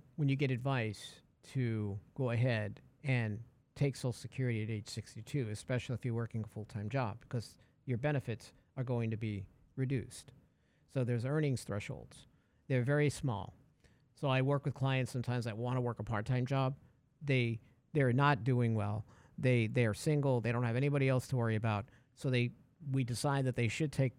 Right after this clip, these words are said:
Social Security at sixty-two, but they do wanna work. So we go ahead and we look at the thresholds that, to make sure that their benefits don't get reduced. Okay, so this makes sense, Danny, to me, that why, why are those thresholds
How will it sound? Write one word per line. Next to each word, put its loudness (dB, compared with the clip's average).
Social -4
Security -2
at -8
sixty-two, -6
but 0
they 4
do 4
wanna 4
work. -4
So -2
we 0
go 4
ahead 4
and 2
we 0
look -2
at -2
the -2
thresholds 0
that, -2
to -2
make 0
sure 0
that 0
their 0
benefits 0
don't 0
get 0
reduced. -4
Okay, 0
so 0
this 0
makes 2
sense, 2
Danny, 2
to -4
me, 0
that 0
why, 4
why 4
are 4
those 2
thresholds -4